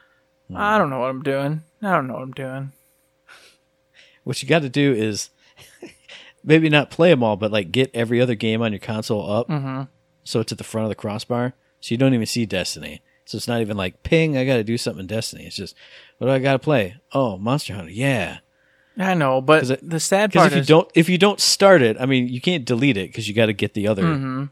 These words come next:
Speaker 1: you
Speaker 2: Shadow
Speaker 1: gotta do
Speaker 2: Keep.
Speaker 1: the new stuff when it comes out. But you gotta get it out so you don't even think to start it.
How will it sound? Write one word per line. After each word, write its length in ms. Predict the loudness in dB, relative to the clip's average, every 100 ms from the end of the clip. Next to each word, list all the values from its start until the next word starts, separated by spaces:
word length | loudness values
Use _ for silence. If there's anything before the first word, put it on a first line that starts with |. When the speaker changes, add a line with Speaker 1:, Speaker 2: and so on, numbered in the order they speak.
| _
Speaker 1:
you 80 | -6
Speaker 2:
Shadow 280 | 2 4 4
Speaker 1:
gotta 120 | 2
do 60 | -4
Speaker 2:
Keep. 60 | -4
Speaker 1:
the 60 |
new 160 | -4 -4
stuff 320 | -4 -6 -8
when 100 | -10
it 80 | -10
comes 220 | -10 -6
out. 280 | -6 -6 -10 _ -20 _ _ -4
But 240 | -2 -2 _ _
you 140 | -2 0
gotta 140 | 2
get 200 | 4 2
it 120 | 2 0
out 320 | 0 0 -4 _ _ _ -14
so 200 | -6 -4
you 140 | -2
don't 240 | -2 -2
even 240 | -4 -6 -10 _ _ _ -14
think 300 | -4 -4 -4
to 100 | -8
start 340 | -2 2 2
it. 180 | -2